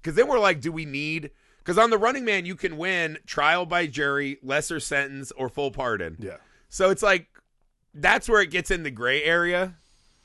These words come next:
Speaker 2: But they
Speaker 1: Of,
Speaker 2: never,
Speaker 1: like, who
Speaker 2: but they
Speaker 1: decides
Speaker 2: never
Speaker 1: who the
Speaker 2: actually,
Speaker 1: Running Men
Speaker 2: but
Speaker 1: are
Speaker 2: they
Speaker 1: and
Speaker 2: never actually
Speaker 1: did
Speaker 2: full
Speaker 1: they
Speaker 2: pardon the guys. They ended up,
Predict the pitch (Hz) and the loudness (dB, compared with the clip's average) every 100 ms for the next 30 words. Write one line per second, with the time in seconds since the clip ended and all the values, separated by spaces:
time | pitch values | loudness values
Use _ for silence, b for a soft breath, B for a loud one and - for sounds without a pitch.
0 | _ _ _ _ _ _ _ _ _ - | _ _ _ _ _ _ _ _ _ -20
1 | 101 123 113 127 120 123 156 156 190 131 | -12 -10 -4 -4 0 2 2 2 -2 -2
2 | 135 160 135 123 127 143 147 160 160 160 | 2 2 2 0 0 0 -2 -2 -4 -2
3 | 160 160 143 135 107 110 - 101 151 151 | 0 2 2 0 0 -4 -4 0 0 2
4 | 160 156 107 95 85 139 151 - 73 - | 0 0 -2 -6 -12 -14 -16 -16 -16 -14
5 | 101 90 | -14 -14